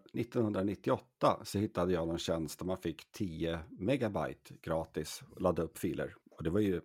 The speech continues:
halvmycket på den tiden. Ehm, så jag laddade upp ett gäng artiklar och lite grejer där och sådär work in progress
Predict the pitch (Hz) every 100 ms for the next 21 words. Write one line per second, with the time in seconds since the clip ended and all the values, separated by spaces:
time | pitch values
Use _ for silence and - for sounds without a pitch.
0 | _ _ - 117 87 71 110 - - -
1 | 71 73 139 139 - _ _ - - -
2 | - - - 95 90 87 92 - - -
3 | - 98 92 95 98 90 80 87 87 85
4 | 85 - 143 - 160 151 143 139 135 123
5 | 120 127 123 120 123 127 120 123 120 -
6 | 127 95 92 98 - 98 110 92 - -
7 | 113 101 78 87 87